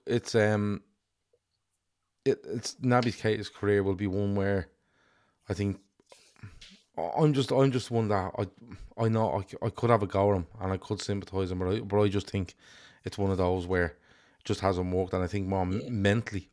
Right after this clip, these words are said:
Speaker 1: I think Naby Keita just wasn't with it. Just mentally, he wasn't with it. With the, with the, the, the pressure and the, I suppose, the, how hard it is to play in the Premier League week on week. You know, the strain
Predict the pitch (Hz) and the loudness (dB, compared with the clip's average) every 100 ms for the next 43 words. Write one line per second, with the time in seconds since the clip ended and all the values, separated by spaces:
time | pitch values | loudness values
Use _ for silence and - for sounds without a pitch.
0 | - 95 98 92 98 92 92 98 95 - | -6 -4 -4 -4 -4 -4 -4 -4 -4 -6
1 | 98 - 95 90 92 98 - _ _ _ | -8 -4 -2 -2 -2 -4 -8 _ _ _
2 | - 92 107 107 107 95 95 98 95 92 | -12 -2 -2 -2 -4 -6 0 0 0 -2
3 | 95 95 _ - - - 104 98 98 92 | -2 -4 _ -20 -20 -12 -6 -2 0 -2
4 | 110 101 _ - - - - 90 90 _ | -4 -10 _ -16 -16 -10 -4 -2 -2 _
5 | _ _ _ _ _ _ - 101 - 104 | _ _ _ _ _ _ -10 -6 0 2
6 | - 92 90 90 87 85 - - - - | 2 0 0 0 0 -2 -6 -16 -20 -20
7 | - - - - - 95 - 87 92 85 | -18 -16 -18 -18 -6 -6 -4 -4 -4 -2
8 | 92 85 - - - _ _ _ _ _ | -2 -2 -2 -8 -20 _ _ _ _ _
9 | _ _ _ _ _ - 113 110 101 _ | _ _ _ _ _ -6 -2 -2 -4 _
10 | _ _ _ _ _ _ _ _ - - | _ _ _ _ _ _ _ _ -2 4
11 | 98 110 98 92 - - 92 95 92 101 | 4 4 2 0 -2 -6 -4 -4 -2 -2
12 | 95 98 95 92 101 98 95 92 104 - | 0 2 2 2 0 -2 -2 -2 -2 -6
13 | - 104 101 101 - 104 107 | -12 -6 -6 -6 -4 -2 -2